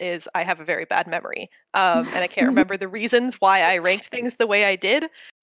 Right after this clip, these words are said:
Speaker 2: Understandable.
Speaker 1: I'm very clear about the first few ra-, books in the ranking. The last few are gonna be, I'm not sure about. So I'll get to that. My first, uh, I still have five at the top. I still have si-, seven second.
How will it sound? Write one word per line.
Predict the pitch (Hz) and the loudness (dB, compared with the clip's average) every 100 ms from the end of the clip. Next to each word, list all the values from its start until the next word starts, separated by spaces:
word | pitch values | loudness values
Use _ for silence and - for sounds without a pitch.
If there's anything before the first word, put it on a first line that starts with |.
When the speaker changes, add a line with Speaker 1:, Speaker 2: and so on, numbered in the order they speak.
| - | -2
Speaker 2:
Understandable. | 226 220 214 202 | 2 4 4 4
Speaker 1:
I'm | 226 220 | 2 2
very | 220 349 349 | 2 4 2
clear | - 240 | 0 0
about | 226 202 190 | 2 2 -2
the | 180 | -4
first | - 220 - | 0 0 -2
few | - 180 | -12 -14
ra-, | 165 170 - - 190 | -12 -12 -14 -20 -12
books | 185 175 - | -8 -8 -8
in | |
the | 170 | -8
ranking. | 165 170 185 175 | -8 -8 -10 -6
The | 175 | 0
last | 180 190 202 - | 4 4 2 -6
few | 185 | -4
are | 175 | -4
gonna | 175 175 | -4 -6
be, | 165 165 156 - - | -8 -10 -12 -10 -2
I'm | 185 | -2
not | 180 165 | -2 -6
sure | - | -6
about. | - - - - - _ _ _ | -6 -6 -8 -18 -20 _ _ _
So | - 208 | -2 0
I'll | 190 | 0
get | 196 | -2
to | - | -4
that. | - - _ _ _ _ _ _ - | -6 -6 _ _ _ _ _ _ -6
My | 208 | -2
first, | 208 311 302 - - _ _ - | 2 4 2 0 -12 _ _ -2
uh, | 208 196 190 - | 2 4 2 0
I | 196 | -2
still | 196 247 240 | 0 0 2
have | 226 214 | 2 0
five | - 214 196 | 0 2 2
at | 185 | -2
the | - | -8
top. | - 180 170 - - | -4 -2 -2 -6 -12
I | 180 | -10
still | - 175 | -6 -4
have | 185 | -4
si-, | - - - - | -4 -10 -12 -6
seven | - 202 180 175 185 | -2 -2 -2 -10 -14
second. | - 190 175 165 175 214 | -4 -2 -2 -8 -12 -18